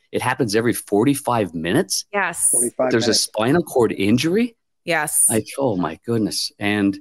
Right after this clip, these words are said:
Speaker 3: Wow.
Speaker 1: he's made the most of his situation.
Speaker 2: Mm-hmm.
Speaker 1: A lot of, a lot probably don't have the same,
Speaker 2: Mm-hmm.
Speaker 1: maybe the desire, the self-motivation,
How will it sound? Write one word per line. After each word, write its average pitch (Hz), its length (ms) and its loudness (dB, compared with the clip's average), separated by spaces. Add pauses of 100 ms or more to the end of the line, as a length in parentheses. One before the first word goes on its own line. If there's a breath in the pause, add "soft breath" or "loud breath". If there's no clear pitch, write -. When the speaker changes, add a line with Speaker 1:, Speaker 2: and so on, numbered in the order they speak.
(220)
Speaker 3:
Wow. 113 140 0
Speaker 1:
he's 139 300 2
made 135 260 2
the 139 60 4
most 131 400 4
of 117 120 0
his 127 220 0
situation. 123 920 2 (260)
Speaker 2:
Mm-hmm. 180 300 -8
Speaker 1:
A 98 100 0
lot 117 260 2
of, - 100 -2 (320)
a 101 100 2
lot 113 260 0
probably 127 280 0
don't 123 260 0
have 131 240 -2
the 107 100 2
same, 98 480 0 (260)
Speaker 2:
Mm-hmm. 170 360 -10
Speaker 1:
maybe 110 180 -2
the 101 160 0
desire, 101 500 0
the 92 80 0
self-motivation, 98 1120 0